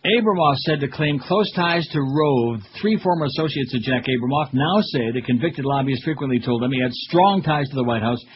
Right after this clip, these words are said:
through presidential confidant Karl Rove.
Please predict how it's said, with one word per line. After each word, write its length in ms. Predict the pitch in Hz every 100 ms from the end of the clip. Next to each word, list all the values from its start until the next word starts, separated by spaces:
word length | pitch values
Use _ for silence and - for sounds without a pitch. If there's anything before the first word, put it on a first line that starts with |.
| - -
through 140 | 175 156
presidential 540 | 196 180 180 160 156
confidant 580 | 135 185 208 160 139 139
Karl 260 | 151 147 135
Rove. 440 | 117 113 85 69